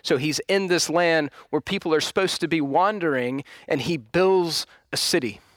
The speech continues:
and he creates culture, and he builds things. Here's what he's doing effectively.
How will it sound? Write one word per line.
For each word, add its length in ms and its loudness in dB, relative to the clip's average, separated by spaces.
and 140 -2
he 180 -2
creates 600 0
culture, 400 -2
and 180 -2
he 80 2
builds 480 0
things. 380 -2
Here's 280 0
what 120 2
he's 160 -4
doing 360 -6
effectively. 680 -6